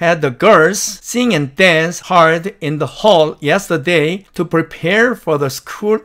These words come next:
expo. 이것도 보니까 오 형식 문장인데 문장이 여기서 끝났습니다. 자, 뼈대가 여기서 끝나고 나머진 다 무엇입니까? 결국,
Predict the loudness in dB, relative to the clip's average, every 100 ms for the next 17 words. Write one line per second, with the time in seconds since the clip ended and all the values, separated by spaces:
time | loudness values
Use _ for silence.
0 | -4 -6 -6 0 0 0 -6 -16 _ _
1 | 0 2 4 4 2 2 4 4 6 2
2 | -4 _ -4 -2 -2 -2 -4 -8 -6 -4
3 | -4 -4 -2 -2 -2 -2 -2 -2 -2 -2
4 | -6 -4 -2 -2 -4 -6 -2 -2 -4 -8
5 | -8 -6 -4 -2 -2 -4 -8 -6 -2 0
6 | 0 -2 -2 -4 -6 0 0 0 -4 _
7 | _ -6 -2 0 -2 -4 -4 0 -2 -2
8 | _ _ -10 -4 -4 -6